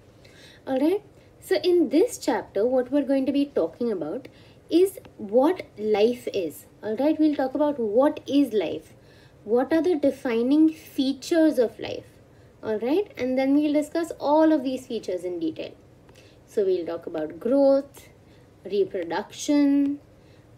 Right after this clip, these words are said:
consciousness, metabolism, and all of that good stuff. All right? So at the end of this lecture,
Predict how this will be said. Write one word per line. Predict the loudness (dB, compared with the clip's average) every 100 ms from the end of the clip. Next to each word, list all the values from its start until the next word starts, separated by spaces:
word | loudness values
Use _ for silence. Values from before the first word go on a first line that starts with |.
| -6
consciousness, | 0 2 2 0 0 0 0 2 4 0 -2 -10 -20 -20 -20 -20 -20 -18 -4
metabolism, | -4 -2 -4 -2 0 2 2 2 2 2 0 -6 -20 -12
and | -2 -2 2
all | 2 4 2
of | 0
that | -4 -2
good | -6 -6
stuff. | -12 -16 -16 -20 _ -20 _ -20 -16
All | -6 -4
right? | 0 -2 -2 -18 -20 _ -20 -20
So | -10 -8
at | -6 2
the | 4 4 0
end | -2 2
of | 2 2 0
this | 0 0
lecture, | -4 -6 -6 -10 -8 -8